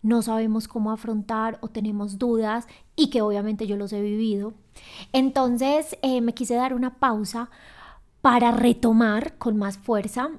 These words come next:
y poder darles lo mejor. Así que si tienen ideas de más temas que les gustaría que hable por acá, porque la idea es que este sea un espacio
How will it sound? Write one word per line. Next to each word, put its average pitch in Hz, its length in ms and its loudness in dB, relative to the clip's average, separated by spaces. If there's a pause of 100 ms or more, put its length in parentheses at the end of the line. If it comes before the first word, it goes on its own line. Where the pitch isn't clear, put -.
(200)
y 240 80 0
poder 214 280 -4
darles 208 380 0
lo 226 80 0
mejor. 214 320 -2
Así 214 200 -4
que 226 140 -6
si 226 120 -2
tienen 269 420 -2
ideas 202 500 -2
de 196 320 -4
más 240 340 -2
temas 269 280 0
que 262 100 -6
les 226 140 -4
gustaría 214 460 -6
que 220 180 -4
hable 220 280 0
por 220 180 -4
acá, 202 440 -2
porque 233 200 -10
la 214 80 -4
idea 202 160 -4
es 202 100 -8
que 262 60 -8
este 254 160 -8
sea 240 120 -2
un 240 120 -2
espacio 233 640 -2